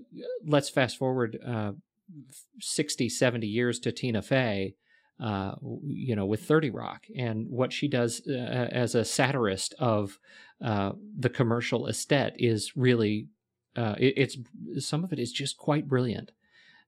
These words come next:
Uh, and so, uh, y-, you know, I think there, it's, it doesn't take long to start peeling back that,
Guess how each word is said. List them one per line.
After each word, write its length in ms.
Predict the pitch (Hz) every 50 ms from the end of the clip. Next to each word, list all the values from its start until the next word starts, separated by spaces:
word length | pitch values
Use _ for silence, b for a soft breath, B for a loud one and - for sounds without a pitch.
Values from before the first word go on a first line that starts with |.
| _ _ 214 160
Uh, 260 | 113 104 98 104 101 - -
and 320 | 117 113 110 110 107 110 -
so, 520 | - - - 127 117 113 113 113 113 - - - - - _ _ _
uh, 300 | 139 131 123 120 120 117
y-, 40 | - -
you 380 | - 143 147 - 147 147 151
know, 120 | 147 143 127
I 100 | 127 131
think 200 | - 143 - -
there, 280 | 135 131 127 123 123 -
it's, 340 | - 131 127 - - - -
it 260 | 143 135 - - -
doesn't 220 | 160 147 135 127
take 220 | 113 139 127 - -
long 200 | 104 98 101 98
to 80 | 101
start 280 | - - 123 113 - -
peeling 300 | - 131 117 107 101 101
back 300 | 95 98 98 98 - -
that, 220 | 107 - - -